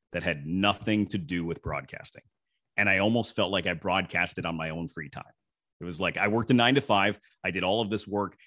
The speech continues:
And then because I did that, the reward at the end of the day was I get to go upstairs and do the radio. And that's kinda how you have to treat it. I did m-, all of my game prep on my own time after hours, you know, out of the office at home to get ready for games because I had other jobs that had to be done.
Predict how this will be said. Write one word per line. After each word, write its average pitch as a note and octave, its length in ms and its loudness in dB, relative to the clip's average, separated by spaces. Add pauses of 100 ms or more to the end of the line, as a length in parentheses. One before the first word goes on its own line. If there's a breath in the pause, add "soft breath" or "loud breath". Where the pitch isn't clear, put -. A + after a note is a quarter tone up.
And G2 100 -2
then G2+ 120 0
because B2 340 2
I C3 80 6
did A2 220 2
that, G#2 300 2 (120)
the F#2+ 100 -6
reward G#2 400 0
at B2+ 80 -4
the A2+ 120 -2
end A#2 80 0
of G2+ 80 -4
the G2 80 -4
day A2+ 200 0
was A2+ 200 0
I G2+ 80 0
get F#2 140 -2
to G2 80 -6
go F#2+ 120 0
upstairs F2 380 -4
and D#2+ 100 -8
do E2 80 -4
the D2+ 80 -10
radio. C#2 280 -16 (260)
And G2+ 120 0
that's A2 140 2
kinda A#2 220 2
how A2 100 2
you A2 100 4
have G#2 220 -2
to - 80 -10
treat B2 300 -4
it. C#2+ 100 -10 (100)
I F#2 140 0
did F#2 240 -2 (100)
m-, G2 120 0
all G2+ 240 6
of A2 60 2
my A2 120 6
game G2+ 240 2
prep A2 240 0
on G#2+ 80 0
my F#2 140 2
own G#2 200 0
time G2 380 -2
after G2 340 -2
hours, G2 440 -2
you F#2+ 80 -4
know, F#2 120 -2
out F#2+ 200 0
of F#2+ 40 -2
the G2 100 2
office F#2+ 360 -2
at E2+ 80 -6
home G2 400 0 (460 soft breath)
to G#2 80 -2
get G2 180 2
ready G#2 200 4
for F#2 140 -4
games G2+ 380 0
because F2+ 540 -6 (420)
I E2+ 80 2
had A2 200 4
other A#2 160 2
jobs G#2 340 -4
that F2 100 -4
had F2+ 80 -2
to E2+ 80 -4
be D#2 80 -12
done. C#2 280 -12